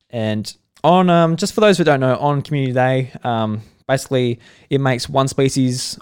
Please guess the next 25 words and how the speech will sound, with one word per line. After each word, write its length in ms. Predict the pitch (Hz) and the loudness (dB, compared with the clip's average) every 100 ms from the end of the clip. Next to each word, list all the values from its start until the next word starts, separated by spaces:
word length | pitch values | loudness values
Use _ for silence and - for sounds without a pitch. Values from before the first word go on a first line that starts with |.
| 123 | -6
of 140 | - | -2
Pokemon 460 | 135 127 - 127 113 | 0 0 0 -4 -6
spawn, 600 | - 135 127 127 123 117 _ _ | -6 -4 -2 -2 -4 -8 _ _
um, 420 | 120 117 113 110 110 - | -8 -6 -4 -8 -10 -6
really 240 | 139 131 | -2 -2
common, 460 | 123 147 151 165 170 - _ | -2 -2 0 -2 -6 -14 _
and 80 | 127 | -6
also 640 | 139 139 139 123 120 117 110 | -4 -2 0 0 0 -2 -4
makes, 440 | 131 120 - - | -6 -6 -6 -4
uh, 260 | 113 107 101 _ _ _ _ _ | -2 -2 -4 _ _ _ _ _
the 80 | - | -8
chances 380 | - 156 160 147 | -2 -2 0 -4
of 100 | 123 | 0
getting 200 | 143 131 | -2 -2
a 40 | |
shiny, 640 | - 143 143 160 165 160 _ _ _ | -2 -2 0 -2 -6 -8 _ _ _
um, 420 | 131 131 131 131 - | -8 -6 -6 -8 -6
of 220 | - 135 | -4 -2
that 180 | 143 - | -2 -2
Pokemon 460 | - 139 160 143 120 | 0 0 0 -2 -2
one 240 | 131 147 | -4 -4
in 140 | 139 | -6
thirty, 480 | 131 156 147 143 135 - _ _ | -2 2 2 0 -6 -16 _ _
um, 260 | 123 120 120 | -8 -6 -6
chance, 480 | - 135 180 - | -4 -4 -4 -6